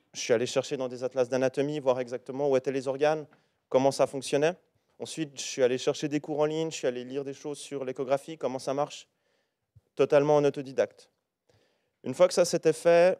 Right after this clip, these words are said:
j'ai commencé à faire une revue de littérature, d'abord de manière générale sur PubMed, puis de manière plus précise. Et je suis allé chercher dans les références des articles que je lisais. Il y avait beaucoup d'informations via ce, cette ligne-là.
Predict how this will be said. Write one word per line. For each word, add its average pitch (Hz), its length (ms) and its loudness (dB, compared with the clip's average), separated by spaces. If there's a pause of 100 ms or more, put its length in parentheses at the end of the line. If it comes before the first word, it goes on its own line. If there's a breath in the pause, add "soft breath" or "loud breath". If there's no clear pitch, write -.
(160)
j'ai 139 120 -6
commencé 143 220 2
à - 20 4
faire 160 140 4
une 151 80 4
revue 147 180 2
de 143 60 -10
littérature, 151 640 2
d'abord 135 240 2
de 139 60 -6
manière 135 200 -4
générale 139 420 0
sur - 160 -8
PubMed, 135 600 2
puis 123 340 -12
de 117 60 -12
manière 123 260 0
plus - 160 -12
précise. 160 540 -6 (600)
Et 147 420 2 (240)
je - 60 -14
suis 143 100 2
allé 135 120 2
chercher 156 260 -2
dans 151 100 2
les 156 100 4
références 156 500 0
des 139 160 -6
articles - 580 -6 (280)
que 143 80 -4
je 127 100 -6
lisais. 127 220 0 (200)
Il 127 40 -12
y - 20 -10
avait 123 80 -2
beaucoup 127 260 -10
d'informations 139 600 0
via 131 240 -2
ce, 123 300 -6
cette - 240 -20
ligne-là. 117 220 -10